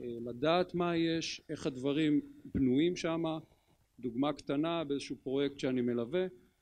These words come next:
אה, טור אחד של בניית ממ"דים, אז דייר אחד במיקום הממ"ד החליט שיש שם שירותים,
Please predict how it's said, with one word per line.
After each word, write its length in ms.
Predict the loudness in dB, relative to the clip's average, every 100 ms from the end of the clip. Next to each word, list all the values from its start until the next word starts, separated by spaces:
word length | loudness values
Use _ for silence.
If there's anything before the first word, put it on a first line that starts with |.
| -16
אה, 160 | -12 -12 -6
טור 220 | 0 0 0
אחד 280 | -2 -2
של 100 | -2
בניית 420 | -4 -2 -2 -4 -6
ממ"דים, 560 | -2 -2 0 -2 -2 -10 _ _ _ -18
אז 340 | -16 -16 -18 -10
דייר 380 | -6 -2 -2
אחד 320 | -2 0 0 0 -6 _ -10
במיקום 520 | -6 -4 -2 0 2
הממ"ד 540 | 2 2 2 2 -2 -8 _ _ -12
החליט 420 | -2 2 4 2
שיש 280 | -2 -2 -2
שם 180 | -6
שירותים, 600 | -6 -8 -4 2 2 2